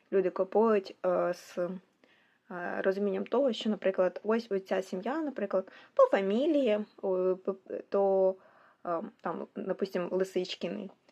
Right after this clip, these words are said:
Ось, і вони купують їм всім на подарунок лисичок. Може, в когось є такий, е, з кальмаром, не знаю. Ось одного зв'язала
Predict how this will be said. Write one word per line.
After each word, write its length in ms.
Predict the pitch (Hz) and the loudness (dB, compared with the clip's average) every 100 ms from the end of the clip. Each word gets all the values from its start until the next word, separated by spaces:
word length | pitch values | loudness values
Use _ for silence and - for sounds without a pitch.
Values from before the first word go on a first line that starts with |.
| _ _ _ - 202 | _ _ _ -20 -18
Ось, 140 | - | -8
і 80 | 320 | -2
вони 220 | 247 214 | 0 2
купують 460 | 220 220 202 190 196 | 0 4 4 4 -4
їм 100 | 175 | -8
всім 260 | - 180 | -4 -4
на 80 | 170 | -2
подарунок 520 | 180 180 202 196 175 | 2 8 8 8 0
лисичок. 520 | 175 - - - - - _ - _ _ _ _ _ | -2 -2 -10 -10 -14 -18 _ -20 _ _ _ _ _
Може, 340 | 233 202 214 | -6 -4 0
в 60 | 190 | 2
когось 400 | 196 190 185 - | 2 0 -4 -4
є 80 | 214 | -2
такий, 320 | 196 - 190 - | -2 -6 -8 -4
е, 340 | 185 180 196 - - - _ - | -2 0 0 -2 -8 -16 _ -20
з 100 | - | -2
кальмаром, 540 | 196 196 269 233 196 _ _ _ - | -2 2 2 2 -4 _ _ _ -10
не 140 | 196 | -10
знаю. 360 | 208 185 - 214 _ - - - - | -6 -8 -8 -10 _ -20 -20 -20 -10
Ось 180 | 208 190 | -8 -4
одного 280 | 196 214 214 | -2 -2 -2
зв'язала 560 | 190 180 233 302 294 | 0 -2 0 0 -2